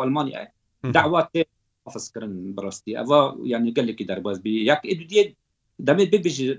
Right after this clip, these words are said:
Speaker 1: ببینن دژی تورکیا، خاصەتەن ئەڵمانیا، ئەڤێ ژێ ئاشکرا بێژم، ئەڤا محامی ئەڵمانی ژێ ئاشکرا مەرا گوت، لەنی بە پڕ بەرخوادا، مگوە
Speaker 2: مهم.
Speaker 1: حەز دەکەم دژی تورکیا بێ، وەلو ئەو ئیعلامیان بێژی، بۆ مامۆستا تو بخە پارێزەرە و ئەم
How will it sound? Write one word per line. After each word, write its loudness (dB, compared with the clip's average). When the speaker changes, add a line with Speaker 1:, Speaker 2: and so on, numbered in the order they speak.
Speaker 1:
ببینن 2
دژی 0
تورکیا، 0
خاصەتەن 2
ئەڵمانیا، -2
ئەڤێ -4
ژێ -2
ئاشکرا -4
بێژم، -4
ئەڤا -4
محامی -6
ئەڵمانی -4
ژێ -6
ئاشکرا -4
مەرا -2
گوت، -10
لەنی -4
بە -4
پڕ 2
بەرخوادا، 2
مگوە 4
Speaker 2:
مهم. 0
Speaker 1:
حەز 2
دەکەم 0
دژی -4
تورکیا 0
بێ، 2
وەلو 8
ئەو 2
ئیعلامیان 2
بێژی، 0
بۆ 2
مامۆستا 0
تو -8
بخە -4
پارێزەرە -2
و -12
ئەم 0